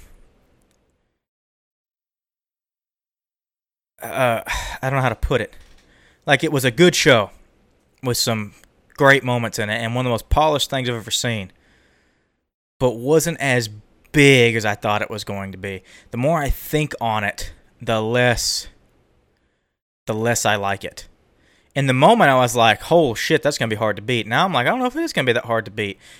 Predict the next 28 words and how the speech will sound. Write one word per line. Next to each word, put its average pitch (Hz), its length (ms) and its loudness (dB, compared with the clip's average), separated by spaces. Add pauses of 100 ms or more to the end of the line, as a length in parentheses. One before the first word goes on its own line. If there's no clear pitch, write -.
(120)
And 127 80 -4
all 151 200 2
Microsoft 214 600 -2
really 190 180 0
has 170 140 0
to - 100 -20
do 214 140 -2
to 254 60 -8
come 147 220 -6
out 208 220 -4
there 139 240 0
is, 127 260 -4 (460)
well, 151 160 4
one, 156 400 4 (180)
reveal 131 360 2
a 123 40 4
price, 120 380 0
'cause - 100 -10
they've 120 120 2
already 135 100 -2
shown 147 220 -4
the 127 40 -8
console 110 320 -6
and 110 60 -2
everything 101 300 -6
else, 107 260 -2
and 110 80 -10
they're, 107 100 -8